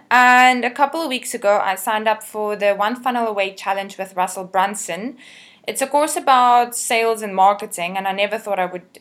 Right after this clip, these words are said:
uh, dive into this industry, but I'm having a lot of fun. And we were supposed to publish our origin story either via a blog or a podcast or a live video.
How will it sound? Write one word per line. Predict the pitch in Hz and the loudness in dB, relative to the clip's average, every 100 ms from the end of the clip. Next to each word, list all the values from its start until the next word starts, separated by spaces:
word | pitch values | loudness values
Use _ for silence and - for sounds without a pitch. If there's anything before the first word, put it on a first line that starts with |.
| - | -6
uh, | 190 180 175 | -4 -4 0
dive | 180 190 190 185 | 4 4 4 0
into | 185 185 190 | -6 -10 -8
this | 180 180 - - | -8 -8 -8 -10
industry, | 196 190 - 214 202 | -10 -10 -10 -10 -10
but | 220 180 | -4 -2
I'm | 185 | -2
having | 214 220 294 | 0 -2 0
a | 233 | 0
lot | 208 | -2
of | 185 | -2
fun. | - 175 175 226 - - - - _ _ | -6 -4 -4 -8 -14 -20 -20 -20 _ _
And | 214 220 220 226 226 226 220 | 2 6 6 6 2 -4 -6
we | 240 269 | -6 -4
were | 294 311 | -4 -4
supposed | 302 294 - 254 247 240 - | -4 -10 -2 -2 -2 -6 -10
to | - 240 240 233 240 233 233 | -8 -6 -4 -4 -4 -6 -6
publish | - 254 285 320 - - - - | -2 0 2 -2 -4 -8 -10 0
our | 214 214 208 | 4 4 2
origin | - 240 262 220 220 | 0 0 0 -2 -8
story | 196 - 196 185 202 226 - | -10 -8 -4 -4 -4 -10 -10
either | 220 214 220 220 214 | -8 -2 -2 -2 -2
via | 196 185 196 196 - | 2 4 4 2 0
a | 185 | -6
blog | 185 220 254 254 240 - | 0 6 8 8 4 -2
or | 175 | -4
a | |
podcast | 180 233 233 233 220 220 - | -2 -4 2 4 4 2 -6
or | - 185 | -2 -2
a | |
live | 185 190 196 185 185 | 2 4 4 2 -6
video. | 208 196 170 226 | -4 -2 0 -2